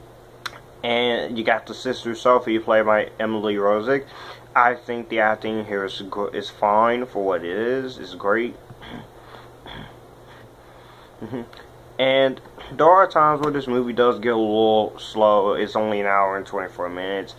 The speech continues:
but <clears throat> I, but you have, is setting up the world.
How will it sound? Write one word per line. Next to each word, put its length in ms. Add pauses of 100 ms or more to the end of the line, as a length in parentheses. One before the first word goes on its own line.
(300)
but 420 (300)
<clears throat> 220
I, 540 (600)
but 340
you 120
have, 320 (160)
is 180
setting 320
up 160
the 80
world. 480